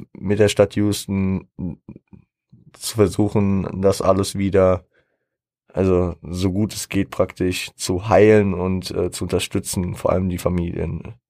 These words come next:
in Not. Ähm, nochmal speziellen Dank an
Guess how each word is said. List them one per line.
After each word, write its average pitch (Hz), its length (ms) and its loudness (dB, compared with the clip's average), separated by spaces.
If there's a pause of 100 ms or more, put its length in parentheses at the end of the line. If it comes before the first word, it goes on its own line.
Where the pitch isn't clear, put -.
(380)
in 92 260 0
Not. 90 500 2 (220)
Ähm, 85 600 0 (300)
nochmal 95 640 4
speziellen 101 400 0
Dank 101 240 2
an 92 600 -2